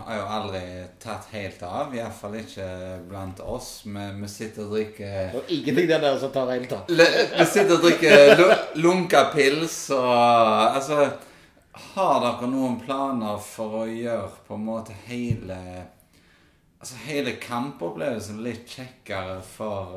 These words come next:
Speaker 1: eh, oss som ikke sitter på vippen? Fordi det er jo noe vi diskuterer, altså det, det å få til en skikkelig pubkultur, med,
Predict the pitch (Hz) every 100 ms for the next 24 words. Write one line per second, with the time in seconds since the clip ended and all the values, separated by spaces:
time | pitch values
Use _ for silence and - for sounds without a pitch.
0 | 95 95 95 - 120 - 113 107 139 -
1 | - 98 196 - 127 98 95 95 - 90
2 | 87 - 120 120 113 98 - _ _ _
3 | _ 117 180 180 143 113 107 101 123 185
4 | - - - 110 107 117 113 127 117 135
5 | 123 117 - - 143 143 135 107 101 -
6 | 139 - - 101 101 110 107 - 180 156
7 | 104 98 113 117 107